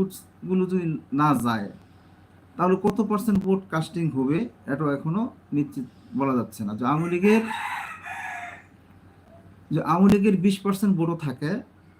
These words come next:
তাহলে তো অনেক ভোট কম।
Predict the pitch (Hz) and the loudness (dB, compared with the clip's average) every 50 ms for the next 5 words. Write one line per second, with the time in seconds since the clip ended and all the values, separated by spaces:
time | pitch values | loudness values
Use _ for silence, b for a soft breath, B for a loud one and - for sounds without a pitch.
0 | - - - - - - - - - - - - - - - - - - - - | -20 -20 -20 -20 -20 -20 -20 -20 -20 -20 -20 -20 -20 -20 -20 -20 -20 -20 -20 -10
1 | - 127 151 170 180 185 175 180 180 175 - - - - - - - - - - | -4 0 0 0 0 0 -2 -2 -4 -4 -6 -10 -14 -20 -20 -20 -20 -20 -20 -20
2 | - - - - - - - - - - - - - - - - - 147 160 170 | -20 -20 -20 -20 -20 -20 -20 -20 -20 -20 -20 -20 -20 -20 -20 -10 -2 0 0 2
3 | 165 139 127 131 120 95 - - 117 110 98 92 | 2 0 0 0 -2 -4 -4 -6 -6 -4 -4 -6